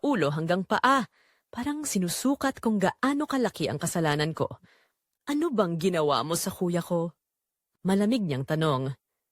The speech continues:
Hindi ko masagot. Kasi anong sasabihin ko? Na may lalaki sa likod bahay?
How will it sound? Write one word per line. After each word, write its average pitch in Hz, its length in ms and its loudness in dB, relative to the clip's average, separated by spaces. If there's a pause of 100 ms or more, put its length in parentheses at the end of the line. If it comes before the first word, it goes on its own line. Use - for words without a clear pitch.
(560)
Hindi 277 240 0
ko 277 80 2
masagot. 143 560 0 (320)
Kasi 269 240 0
anong 311 240 4
sasabihin 262 560 2
ko? 254 240 4 (480)
Na 185 80 4
may 190 240 4
lalaki 196 480 0
sa - 80 -6
likod 208 320 -2
bahay? 214 480 -2